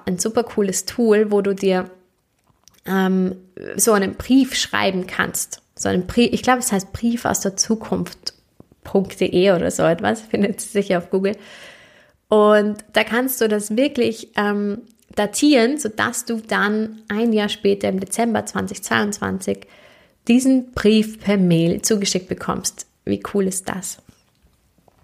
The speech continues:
Und für diese Übung habe ich noch eine Affirmation für dich, die du mitnehmen kannst auf deinen Weg und, und in diese Übung, dir diesen Brief zu schreiben.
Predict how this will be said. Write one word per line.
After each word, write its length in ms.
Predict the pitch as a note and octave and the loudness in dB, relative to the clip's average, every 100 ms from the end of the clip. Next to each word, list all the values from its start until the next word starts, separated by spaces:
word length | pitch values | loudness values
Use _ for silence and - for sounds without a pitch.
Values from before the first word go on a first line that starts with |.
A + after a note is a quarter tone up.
| - _ - - - - - - _ | -20 _ -20 -20 -20 -20 -20 -20 _
Und 320 | - A3 A3 A3 | 2 4 6 4
für 120 | A#3 | 2
diese 220 | B3 C4 | 4 4
Übung 360 | A#3 A3 A3 G#3 | 4 4 4 2
habe 120 | G#3 | 0
ich 120 | - | -2
noch 320 | G#3 F#3+ - | 0 -2 -2
eine 280 | - G3+ G3 | -2 0 0
Affirmation 680 | - - F#3+ F#3+ - G3 G#3+ | 0 0 -2 0 2 2 2
für 120 | - | -2
dich, 340 | F3+ G#3 - - _ _ _ _ _ _ _ _ _ _ - - - | -2 -4 -6 -16 _ _ _ _ _ _ _ _ _ _ -20 -8 -2
die 100 | G3+ | 2
du 160 | G3+ | 4
mitnehmen 500 | G3 G3 G3 F#3 F#3 | 4 2 2 0 0
kannst 460 | F#3 G3 F#3 - - | -4 -4 -4 -6 -4
auf 180 | G3 - | -6 -2
deinen 400 | G3+ F#3 F#3 F3+ | 0 2 2 2
Weg 280 | F3 F#3+ | 2 2
und, 220 | F#3+ F3 F3+ | -2 -6 -6
und 300 | F3+ F3+ - - _ _ _ | -6 -6 -10 -20 _ _ _
in 200 | - G#3+ | 2 4
diese 220 | G#3+ G3 | 4 4
Übung, 720 | F#3+ - A3 A3+ F#3+ F#3 F#3 | 0 0 2 4 4 2 0
dir 140 | E3+ F#3+ | 0 -2
diesen 240 | F3+ F#3 | -2 -4
Brief 280 | F#3+ F3+ F3 | -2 -4 -4
zu 120 | - | -8
schreiben. 380 | - - F3+ - | -8 -4 -6 -6